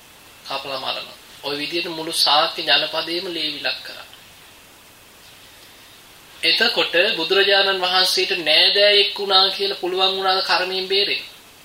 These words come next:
බැරි වුණා. අන්න කර්ම විපාකවල හැටි. ඒ නිසා අපි කරන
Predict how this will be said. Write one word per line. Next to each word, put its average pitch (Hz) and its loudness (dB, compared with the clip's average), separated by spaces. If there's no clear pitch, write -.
බැරි 135 -4
වුණා. - -12
අන්න 139 -6
කර්ම 151 -2
විපාකවල 139 -10
හැටි. - -14
ඒ 135 -4
නිසා 139 -2
අපි 156 2
කරන 185 0